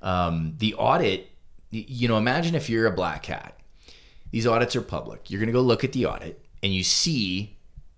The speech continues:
this particular section called out as a potentially a problem, right?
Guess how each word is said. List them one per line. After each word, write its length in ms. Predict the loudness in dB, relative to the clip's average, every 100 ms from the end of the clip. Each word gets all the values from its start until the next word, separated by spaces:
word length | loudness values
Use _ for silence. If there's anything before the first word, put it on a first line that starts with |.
| -20 -20
this 360 | -14 -4 -2 -2
particular 560 | -4 -2 -2 0 0
section 580 | 0 -2 -2 -4 -4 -8
called 320 | -2 2 4 2
out 420 | 0 -2 -4 -14 -18 -8
as 320 | -4 -4 -6 -6 -6
a 60 | -6
potentially 560 | -6 -2 -2 -2 -4
a 40 | -4
problem, 440 | 0 0 0 -2 -8 -12 -12 -10
right? 440 | -4 -2 -2 -4